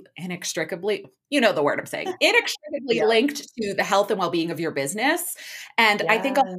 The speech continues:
Speaker 1: lot of entrepreneurs do not pay enough attention to that. And I think there are some famous people out there trying to, like, shed light on that. I think about,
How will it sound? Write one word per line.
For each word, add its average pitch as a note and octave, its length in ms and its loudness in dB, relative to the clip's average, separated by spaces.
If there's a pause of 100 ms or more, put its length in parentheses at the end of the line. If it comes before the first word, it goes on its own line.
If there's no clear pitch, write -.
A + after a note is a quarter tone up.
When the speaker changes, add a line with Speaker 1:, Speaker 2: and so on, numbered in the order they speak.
(140)
Speaker 1:
lot E4+ 220 4
of A3+ 180 0
entrepreneurs F#3 680 -4
do D#3 140 -12
not F3 260 -4
pay G#3 180 -2
enough F3 260 -4
attention E3+ 520 -6
to C4+ 140 -2
that. C4 280 4
And G#3 140 0
I G3+ 80 2
think C#4+ 320 0 (320)
there C#4 180 6
are F#4+ 60 0
some G4 200 0
famous A3+ 440 2
people G3+ 320 -2
out A3 180 4
there A#3 140 4
trying F3+ 380 2
to, F#3 100 -8
like, D3+ 160 0
shed E3 420 0
light C3+ 260 2
on G3 180 -4
that. G#3+ 180 2
I F3+ 100 2
think F#3 260 -4
about, E3+ 540 2